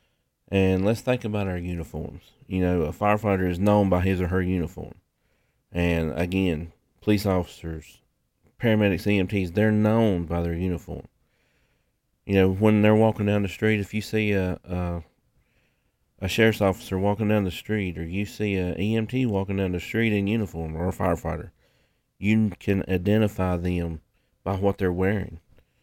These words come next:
And we know that, that Paul uses the image of a belt because the soldiers,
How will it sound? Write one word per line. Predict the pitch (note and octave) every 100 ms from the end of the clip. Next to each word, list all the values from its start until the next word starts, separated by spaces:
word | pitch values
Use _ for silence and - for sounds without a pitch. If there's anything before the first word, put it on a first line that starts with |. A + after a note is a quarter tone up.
| _ _ _ _ _ _ _ _ _
And | G2 G2+
we | A2+
know | A2 A2
that, | G#2 G2 E2+ -
that | F#2+ F#2 D#2 -
Paul | A#2+ A2+ G#2+
uses | G#2+ G2 F#2+
the | F2
image | - G#2+ G2+
of | F#2 E2+
a |
belt | E2 E2+ A2 A2 -
because | E2+ - F#2+ E2+
the | C#2
soldiers, | - - A2+ A#2+ E2 D2 D2 -